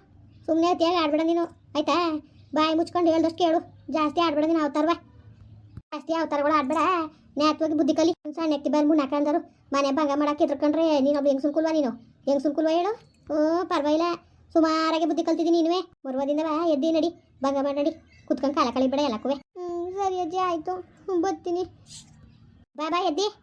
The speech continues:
ಏನಾದ್ರು ಬುದ್ಧಿ ಕಲಿಬೇಡ, ಅದಕ್ಕೆ ಕಣವ ಹೇಳೋದು. ನಿನ್ ಮಗ ಈಗ ಬಂದ್ಬಿಟ್ಟು ಏನದ ಗೊತ್ತಾ, ನಮ್ಮ ಅಮ್ಮ ಮನ್ಗಳ ಪಾಪ ಸಾಕಾಗಿ ಅಂತ ಬೇಜಾರ್ ಮಾಡ್ಕೊಂಡ.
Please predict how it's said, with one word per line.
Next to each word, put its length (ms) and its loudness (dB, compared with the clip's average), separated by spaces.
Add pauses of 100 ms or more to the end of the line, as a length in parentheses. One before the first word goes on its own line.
(360)
ಏನಾದ್ರು 320 4
ಬುದ್ಧಿ 160 4
ಕಲಿಬೇಡ, 300 4
ಅದಕ್ಕೆ 200 -2
ಕಣವ 240 2
ಹೇಳೋದು. 280 2 (560)
ನಿನ್ 140 2
ಮಗ 140 2
ಈಗ 160 2
ಬಂದ್ಬಿಟ್ಟು 340 4
ಏನದ 200 2
ಗೊತ್ತಾ, 320 -2
ನಮ್ಮ 160 2
ಅಮ್ಮ 120 -2
ಮನ್ಗಳ 360 0
ಪಾಪ 160 -4
ಸಾಕಾಗಿ 420 0
ಅಂತ 180 0 (160)
ಬೇಜಾರ್ 280 4
ಮಾಡ್ಕೊಂಡ. 280 -2